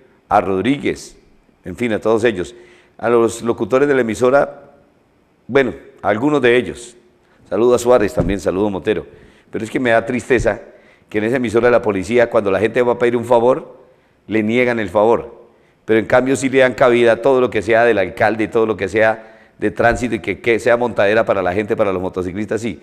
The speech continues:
Pero cuando la gente llama para que le den la oportunidad de defenderse, no. Increíble.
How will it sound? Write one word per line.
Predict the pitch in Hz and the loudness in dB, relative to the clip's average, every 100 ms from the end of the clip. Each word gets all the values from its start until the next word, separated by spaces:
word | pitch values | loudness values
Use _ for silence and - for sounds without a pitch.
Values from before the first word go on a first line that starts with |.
| - _ - | -20 _ -8
Pero | 101 | -4
cuando | 101 92 | -2 0
la | 95 | 0
gente | 104 107 | 2 2
llama | 120 117 120 | 4 4 4
para | 110 92 | 2 0
que | - 87 80 - _ - | 0 -2 -4 -8 _ -2
le | 101 | 2
den | 104 | 4
la | |
oportunidad | 107 98 - 92 | 2 0 0 0
de | 104 | 0
defenderse, | 98 82 95 - 80 | 0 0 2 2 0
no. | 71 - - - _ _ | -6 -20 -20 -20 _ _
Increíble. | 92 87 76 73 71 | -14 -6 -4 -4 -8